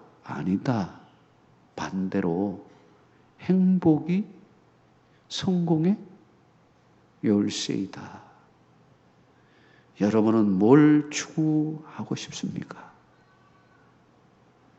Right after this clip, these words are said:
진정한 행복은 곧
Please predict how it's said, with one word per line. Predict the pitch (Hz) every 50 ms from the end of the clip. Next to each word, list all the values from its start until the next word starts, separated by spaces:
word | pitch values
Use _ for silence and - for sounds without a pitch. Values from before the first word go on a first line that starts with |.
| _ _ _ _ - - - - - - -
진정한 | - - 214 247 269 311 302 277 277 254 240
행복은 | 220 220 220 214 208 190 170 170 165 143 131 -
곧 | - 117 104 98 98 - - - -